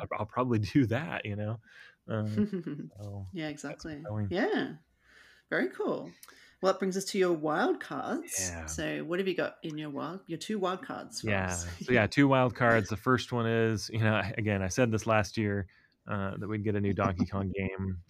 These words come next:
Speaker 1: Um,
Speaker 2: <laughs>
Speaker 1: but I think twenty twenty-four is the year. And, and maybe, you know, it's gonna be weird. Like, I don't think all of my predictions can come true realistically <laughs> because if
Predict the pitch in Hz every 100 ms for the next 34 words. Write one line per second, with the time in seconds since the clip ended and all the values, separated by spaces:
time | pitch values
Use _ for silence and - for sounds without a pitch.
0 | - 95 95 92 214 208 156 - - _
1 | - _ _ _ - 101 101 98 98 -
2 | _ _ - 107 113 120 - 123 113 113
3 | 110 104 110 107 95 104 101 104 101 104
4 | 107 113 113 - - - 127 123 113 165
5 | 196 160 98 - - - 120 110 110 107
6 | 92 _ _ _ - 120 - 185 143 107
7 | 117 104 98 98 98 - _ - 139 117
8 | - 117 110 110 110 107 104 107 - 95
9 | - - 95 104 95 - 104 98 101 95
10 | 98 - 107 104 104 85 131 113 117 104
11 | 95 - _ _ _ - - 254 -